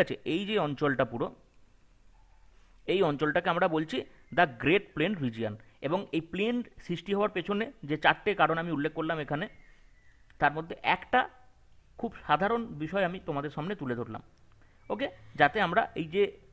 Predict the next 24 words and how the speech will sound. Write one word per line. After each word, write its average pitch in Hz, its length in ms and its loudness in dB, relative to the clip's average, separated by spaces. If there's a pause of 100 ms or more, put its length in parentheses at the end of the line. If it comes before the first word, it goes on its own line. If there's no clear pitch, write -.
আমি 156 160 -4
তোমাদের 175 280 -2
বলেছিলাম 160 300 -6
যে 165 80 -2
আমরা 165 200 -2
বেসিসগুলো 185 480 -2 (100)
পড়বো 165 260 -2
যে 170 120 -4
কোন 160 180 -4
কোন 180 80 0 (100)
বেসিসে 160 380 -4
হয়েছে, 147 260 -2
সেই 175 180 0
বেসিসের 220 440 -2 (240)
একটা - 220 -6
অংশ 147 100 -10 (120)
তোমরা 147 220 -4
বুঝতে 120 260 -6
পারো। 110 120 -6 (500)
নেক্সট 247 260 -2
দেখো, - 160 -6 (300)
নেক্সট 226 280 -2
আমরা 185 120 0 (100)
পড়বো 135 200 -2